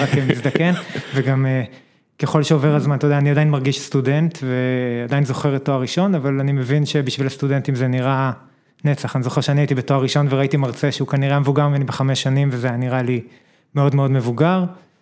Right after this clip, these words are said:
Speaker 1: אז זה הולך ו-, הולכים ומרגישים את זה.
Speaker 2: י-, יש לך עדיין איפושהי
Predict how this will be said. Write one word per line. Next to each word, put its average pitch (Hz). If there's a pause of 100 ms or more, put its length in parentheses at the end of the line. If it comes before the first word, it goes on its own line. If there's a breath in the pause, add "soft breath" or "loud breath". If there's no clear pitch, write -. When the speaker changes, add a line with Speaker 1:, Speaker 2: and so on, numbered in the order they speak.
(380 soft breath)
Speaker 1:
אז 131
זה 131
הולך 180
ו-, 214 (340)
הולכים 214
ומרגישים 185
את 151
זה. 117 (500)
Speaker 2:
י-, 123
יש 127
לך 156
עדיין 127
איפושהי 123